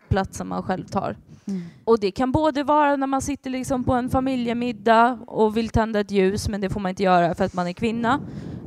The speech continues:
Speaker 1: utan det ska någon kille göra, liksom. Eller när man inte får sitta där man vill, eh, i, i en religiös byggnad. Men jag tycker att det ändå, som Sara säger, jag tycker att det går framåt supermycket.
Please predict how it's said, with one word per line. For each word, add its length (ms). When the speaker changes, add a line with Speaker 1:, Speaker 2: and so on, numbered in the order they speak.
Speaker 1:
utan 260
det 200
ska 480
någon 480
kille 640
göra, 480
liksom. 420
Eller 360
när 220
man 640
inte 260
får 120
sitta 400
där 80
man 200
vill, 400
eh, 520
i, 600
i 80
en 100
religiös 440
byggnad. 300
Men 280
jag 200
tycker 300
att 80
det 80
ändå, 480
som 340
Sara 220
säger, 340
jag 100
tycker 160
att 60
det 60
går 120
framåt 720
supermycket. 1040